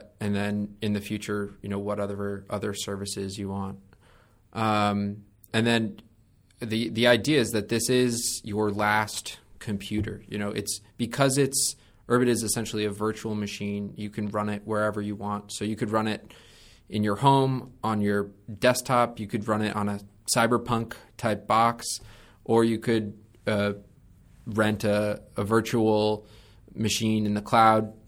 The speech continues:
to, to host your Urbit. But it's essentially one computer that you can take with you for the rest of your life. Whereas, uh, you know, this MacBook that we're recording on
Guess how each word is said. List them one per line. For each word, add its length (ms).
to, 380
to 140
host 300
your 120
Urbit. 520
But 300
it's 140
essentially 440
one 540
computer 640
that 200
you 120
can 200
take 300
with 220
you 160
for 160
the 80
rest 260
of 100
your 120
life. 420
Whereas, 500
uh, 280
you 120
know, 140
this 260
MacBook 760
that 120
we're 120
recording 500
on 320